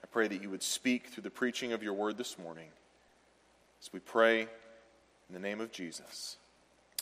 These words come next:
Amen. If you're in first through third grade, you can slip out now to our children's church. The rest of us are turning to John chapter two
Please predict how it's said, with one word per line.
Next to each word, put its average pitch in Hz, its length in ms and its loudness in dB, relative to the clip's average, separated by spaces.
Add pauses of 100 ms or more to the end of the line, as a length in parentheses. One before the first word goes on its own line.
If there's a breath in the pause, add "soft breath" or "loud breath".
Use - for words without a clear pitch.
(140)
Amen. 165 140 -14 (2000 soft breath)
If - 80 -8
you're 139 80 8
in 135 60 4
first 151 260 8
through 135 80 4
third 143 300 8
grade, 151 280 10
you 139 80 2
can 123 140 -2
slip 127 280 4
out 131 280 12
now 131 300 10
to 113 180 4
our 107 120 12
children's 143 540 6
church. 160 360 8
The 107 100 4
rest 127 240 10
of 120 100 8
us 123 160 10
are 113 80 6
turning 123 300 4
to 104 100 -4
John 131 320 10
chapter 127 380 12
two 165 400 12